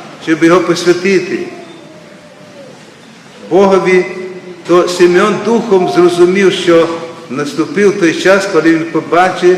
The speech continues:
ісполнення пророчества. І він прийшов в храм і, е, взяв, е, Богомладенця Христа на руки свої і сказав таку молитву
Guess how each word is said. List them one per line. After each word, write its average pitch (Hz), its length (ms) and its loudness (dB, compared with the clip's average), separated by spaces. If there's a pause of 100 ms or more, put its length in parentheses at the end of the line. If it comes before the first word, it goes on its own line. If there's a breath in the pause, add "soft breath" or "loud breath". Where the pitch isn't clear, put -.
(380)
ісполнення 165 680 0
пророчества. 156 840 -2 (400)
І 110 40 -8
він 175 140 2
прийшов 180 400 0
в - 80 -6
храм 180 440 0 (1400)
і, 175 340 2
е, 147 180 0
взяв, 196 400 4 (180)
е, 143 120 0 (260)
Богомладенця 170 720 2
Христа 170 440 0
на 156 140 2
руки 190 320 2
свої 175 580 0 (680)
і 165 80 0
сказав 180 480 2
таку 185 260 2
молитву 175 580 2